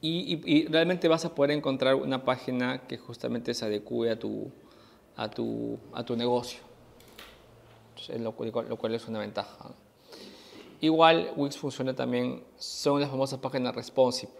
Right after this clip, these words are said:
que se pueden ver de una manera en, como página web y de otra manera como celular. Usualmente cuando trabajamos el tema de responsive con los alumnos, lo que hacemos es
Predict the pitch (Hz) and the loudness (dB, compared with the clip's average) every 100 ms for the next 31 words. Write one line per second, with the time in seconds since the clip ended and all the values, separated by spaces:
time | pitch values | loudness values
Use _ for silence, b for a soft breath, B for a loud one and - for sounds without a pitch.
0 | - - 117 113 113 113 - - - - | -18 -6 -2 -2 -2 -6 -14 -20 -20 -20
1 | _ _ _ _ - 123 120 123 127 131 | _ _ _ _ -8 -6 2 2 4 0
2 | 127 127 131 - - - _ - - - | 2 2 0 -8 -18 -20 _ -20 -20 -20
3 | - 117 120 131 131 127 127 127 120 107 | -8 -4 0 0 0 0 2 2 0 -4
4 | - - - 113 110 117 - - 117 113 | -14 -14 -10 -10 -10 -12 -14 -8 -4 -2
5 | 127 147 143 131 120 - - B B B | -2 -2 -2 2 2 2 -8 B B B
6 | B B B - 117 117 127 117 110 110 | B B B -12 -4 -2 0 -2 -2 -2
7 | 113 113 107 107 104 107 107 - - - | -4 -4 -8 -8 -6 -4 -4 -6 -16 -20
8 | _ - _ _ B B B B B 139 | _ -20 _ _ B B B B B -4
9 | 160 160 185 185 147 131 123 127 127 147 | 0 2 4 4 4 2 4 4 4 2
10 | 170 151 135 147 156 143 120 - 135 135 | 2 0 -2 0 2 0 -2 -2 0 0
11 | 160 - - 123 113 117 127 131 156 156 | -2 -6 -6 -8 -6 -4 -2 0 -2 -4
12 | 127 117 - 135 135 131 131 - | -6 -6 -4 -2 0 0 0 -4